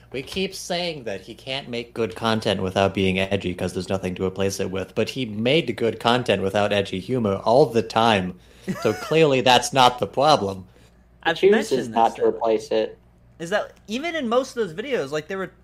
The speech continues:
Speaker 2: plenty of characteristics about it where there was no edginess and it was still funny.
Speaker 1: Well,
Speaker 2: Right?
Speaker 1: that's be-, I think that those, the difference is that those are the videos that he puts effort into. That there was some production involved.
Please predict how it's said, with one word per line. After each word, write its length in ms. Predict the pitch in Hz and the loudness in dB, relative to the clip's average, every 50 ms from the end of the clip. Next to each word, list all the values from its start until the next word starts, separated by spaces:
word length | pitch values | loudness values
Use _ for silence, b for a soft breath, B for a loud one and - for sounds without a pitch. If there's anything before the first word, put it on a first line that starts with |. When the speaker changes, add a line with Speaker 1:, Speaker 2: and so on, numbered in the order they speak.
| _ _ | _ _
Speaker 2:
plenty 240 | - - 208 247 277 | -8 -6 -4 -2 -4
of 100 | 240 - | -4 -6
characteristics 760 | - - 226 233 233 226 185 185 220 247 - - 226 202 - | -4 -4 -4 -4 -4 -6 -6 -6 -6 -6 -6 -8 -10 -10 -8
about 300 | 180 156 143 143 135 135 139 | -8 -4 -2 0 0 0 -2
it 160 | 139 131 b b b b b b b b | -4 -6 b b b b b b b b
where 240 | - 165 185 185 170 | -4 -2 -2 -2 -2
there 220 | 151 135 135 160 | -4 -6 -6 -6
was 260 | 160 160 160 143 127 131 | -6 -6 -8 -10 -10 -10
no 220 | 139 151 185 208 | -6 -4 -2 -2
edginess 600 | 214 160 180 214 196 - 208 160 143 135 127 - | -2 -2 -2 -4 -6 -8 -10 -8 -8 -10 -10 -10
and 60 | 147 143 | -12 -14
it 60 | 139 | -12
was 100 | 135 - | -12 -14
still 180 | - - 185 170 | -10 -10 -10 -10
funny. 460 | - - - 202 208 156 101 85 113 117 - _ _ _ _ _ _ _ _ _ _ _ - | -10 -8 -8 -8 -8 -8 -10 -14 -18 -20 -20 _ _ _ _ _ _ _ _ _ _ _ -2
Speaker 1:
Well, 80 | 135 | 2
Speaker 2:
Right? 60 | 147 165 | 2 2
Speaker 1:
that's 140 | 185 - - | 2 0 -2
be-, 300 | - - 165 165 - - _ _ _ - | 0 0 0 0 -2 -8 _ _ _ 0
I 80 | 123 131 | 0 2
think 240 | - 196 202 185 175 | 4 4 2 4 2
that 160 | 180 156 - | 0 0 2
those, 500 | 135 131 135 139 127 110 98 - - - - _ _ _ _ _ - - | 2 2 2 2 0 -2 -4 -8 -12 -14 -18 _ _ _ _ _ -10 -8
the 80 | - 107 | -6 -4
difference 480 | - 165 165 - 151 117 101 101 - | -2 -4 -4 -4 -4 -6 -6 -6 -6
is 200 | 107 98 92 - | -8 -8 -6 -2
that 260 | - 101 92 92 - | -2 0 0 0 -2
those 200 | 110 110 117 113 113 | -2 -2 -2 -2 -4
are 20 | 104 | -6
the 100 | 110 104 | -6 -4
videos 380 | 104 110 95 101 95 92 92 | -4 -4 -4 -4 -4 -6 -6
that 160 | 98 98 95 | -6 -8 -8
he 140 | 90 - 98 | -8 -10 -14
puts 320 | 92 - - 101 95 - - | -8 -6 -4 -4 -4 -4 -6
effort 320 | 98 90 - 92 90 - | -8 -6 -6 -8 -10 -8
into. 480 | - 110 113 117 113 - - 95 90 - - _ - _ _ _ _ _ _ _ _ _ | -6 -6 -6 -6 -6 -8 -10 -12 -12 -14 -18 _ -20 _ _ _ _ _ _ _ _ _
That 80 | - - | -12 -6
there 120 | - 104 | -4 -2
was 120 | 101 98 - | -2 -2 -2
some 180 | - 113 101 95 | -2 -4 -4 -4
production 560 | - - 98 98 98 95 - - - 95 87 | -6 -8 -6 -6 -8 -8 -8 -10 -10 -10 -10
involved. 640 | 90 87 85 85 110 107 101 92 85 - - - | -10 -10 -4 -2 0 2 2 0 -2 -4 -8 -12